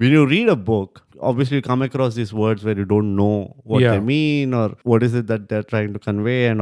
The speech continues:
Speaker 1: all. And you
Speaker 2: Yeah.
Speaker 1: have to, like, go through a dictionary and figure out the whole thing.
Speaker 2: Mm.
Speaker 1: But with Kindle, I don't have to carry three books.
Speaker 2: Yeah.
Speaker 1: Right? I'm reading and right there, if I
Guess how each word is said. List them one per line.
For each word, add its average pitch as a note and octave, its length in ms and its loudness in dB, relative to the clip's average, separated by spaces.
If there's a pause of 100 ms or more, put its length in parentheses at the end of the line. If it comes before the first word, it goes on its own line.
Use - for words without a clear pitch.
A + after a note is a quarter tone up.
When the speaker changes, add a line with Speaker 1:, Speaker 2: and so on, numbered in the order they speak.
Speaker 1:
all. F2+ 120 -2
And - 240 -6
you B2 60 4
Speaker 2:
Yeah. A#2+ 100 2
Speaker 1:
have A#2+ 80 -2
to, B2 180 -2
like, A2 200 -6
go A#2+ 60 4
through B2 260 0
a - 0 - (120)
dictionary A2+ 480 -2
and G#2+ 180 -4
figure G#2 240 -2
out G#2 120 -4
the G2 100 -2
whole F#2+ 80 0 (120)
thing. F2 140 -8 (120)
Speaker 2:
Mm. A2 140 -8 (320)
Speaker 1:
But C#3 180 4 (300)
with D3 120 4 (140)
Kindle, F3 400 2 (380)
I - 100 0
don't A#2+ 200 2
have G#2+ 100 -4
to G#2 100 -8
carry G2+ 200 -2 (120)
three G#2 240 -6
books. - 260 -10 (220)
Speaker 2:
Yeah. G#2+ 160 0 (120)
Speaker 1:
Right? G2 300 -2
I'm A2+ 380 -2
reading D3+ 400 2
and A2+ 160 -2
right B2 260 2
there, C3 180 2
if - 100 -6
I A2+ 40 -2